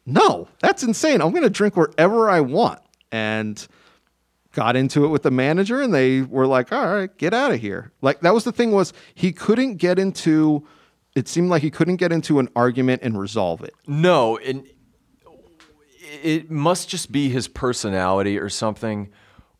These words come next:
Speaker 2: where, yes, there are injustices to people like you that still happen.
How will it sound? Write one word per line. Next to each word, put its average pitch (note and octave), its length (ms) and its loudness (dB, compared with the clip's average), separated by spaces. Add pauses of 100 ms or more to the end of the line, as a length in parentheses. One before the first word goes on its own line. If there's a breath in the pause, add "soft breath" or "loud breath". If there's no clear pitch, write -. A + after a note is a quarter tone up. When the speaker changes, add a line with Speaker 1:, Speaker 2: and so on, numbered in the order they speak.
Speaker 2:
where, G2 540 -2 (240)
yes, C3 540 -2 (200)
there A#2 280 -4
are A#2 220 2
injustices G2 1000 -6 (100)
to F#2+ 100 -14
people G2 440 -8
like F2+ 240 -4
you F#2 240 -6
that D#2+ 240 -12 (320)
still G2+ 340 -6
happen. D#2 480 -8